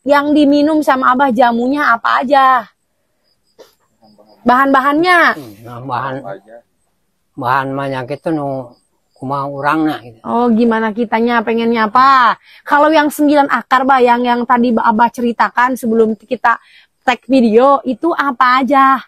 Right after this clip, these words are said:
Speaker 1: Bahan yang sembilan akar teh ya, geuning, Bah?
Speaker 2: Iya.
Speaker 1: Mm-mm, apa aja itu teh, Bah?
Speaker 2: Handelem.
Speaker 1: Handelem, akarnya berarti
Speaker 2: Iya,
Speaker 1: ya?
Speaker 2: akar,
Speaker 1: Heeh.
Speaker 2: kelor.
Speaker 1: Akar kelor.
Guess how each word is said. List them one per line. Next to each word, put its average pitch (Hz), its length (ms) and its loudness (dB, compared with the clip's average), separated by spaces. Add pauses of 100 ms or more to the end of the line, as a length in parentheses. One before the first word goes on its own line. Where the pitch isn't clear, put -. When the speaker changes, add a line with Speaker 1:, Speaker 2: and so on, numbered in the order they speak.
(360)
Speaker 1:
Bahan 254 320 2
yang 254 200 2 (120)
sembilan 262 640 0
akar 262 320 -4
teh 277 80 -2
ya, 302 240 2
geuning, 233 240 -2
Bah? 214 320 2
Speaker 2:
Iya. 113 280 -18 (440)
Speaker 1:
Mm-mm, 285 320 0
apa 233 320 0
aja 240 120 0
itu 320 120 -6
teh, 349 160 -4
Bah? 359 240 2 (720)
Speaker 2:
Handelem. 131 880 -4
Speaker 1:
Handelem, 214 560 2
akarnya 302 560 0
berarti 294 200 2
Speaker 2:
Iya, 302 80 2
Speaker 1:
ya? 226 100 2 (180)
Speaker 2:
akar, 127 340 -8 (100)
Speaker 1:
Heeh. 254 520 -2
Speaker 2:
kelor. 135 280 0 (400)
Speaker 1:
Akar 247 360 -2
kelor. 269 640 4